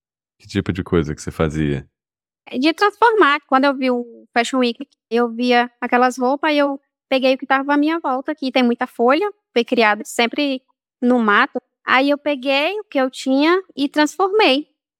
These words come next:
Speaker 2: pra mim em arte.
Speaker 1: Sem menor dúvida. E quando você era criança, que tipo de coisas que você fazia?
Speaker 2: Também, eu gostava sempre de brincar, assim, de fazer roupa, essas coisas.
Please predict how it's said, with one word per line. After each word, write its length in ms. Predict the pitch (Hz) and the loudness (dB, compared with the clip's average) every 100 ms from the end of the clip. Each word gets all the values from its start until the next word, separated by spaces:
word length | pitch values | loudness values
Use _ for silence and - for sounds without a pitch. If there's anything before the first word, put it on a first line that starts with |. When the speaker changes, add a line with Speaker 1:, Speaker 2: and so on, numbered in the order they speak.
| _ | _
Speaker 2:
pra 200 | 285 311 | 2 4
mim 240 | 294 285 | 4 2
em 180 | 359 453 | 0 0
arte. 400 | 277 254 - 320 - _ _ _ _ _ _ _ | -2 -4 -10 -20 -20 _ _ _ _ _ _ _
Speaker 1:
Sem 320 | - - 71 | -10 -6 -4
menor 340 | 78 80 80 | -2 0 0
dúvida. 500 | 113 101 85 78 71 73 | 2 0 0 -4 -6 -8
E 180 | - 90 | -2 0
quando 220 | - 98 | 0 0
você 220 | 98 - | -2 0
era 120 | 98 | 0
criança, 440 | 95 98 101 113 - | 2 0 0 0 -4
que 100 | 104 | -6
tipo 260 | - 98 | -4 -4
de 100 | 95 | -2
coisas 380 | 95 - 78 73 | -2 -2 -2 -4
que 80 | - | -10
você 100 | 80 | -10
fazia? 560 | - 71 76 71 65 - _ _ _ _ _ _ _ _ _ _ | -4 -4 -4 -4 -6 -10 _ _ _ _ _ _ _ _ _ _
Speaker 2:
Também, 580 | - 359 427 466 339 320 | -2 0 0 -4 -4 -4
eu 100 | 311 | -2
gostava 460 | 269 277 - 294 311 | -4 -4 -2 -2 -2
sempre 280 | - 370 - | -4 -4 -4
de 80 | |
brincar, 380 | 262 269 285 302 | -4 -2 0 0
assim, 360 | 262 - 240 254 - _ | 0 0 -2 -2 -6 _
de 100 | - | -10
fazer 300 | 247 240 240 | -2 0 2
roupa, 720 | 254 233 220 254 285 277 262 254 | -2 0 2 4 4 2 0 -2
essas 240 | - 247 | -2 -8
coisas. 560 | - 233 247 254 262 | -4 0 2 2 0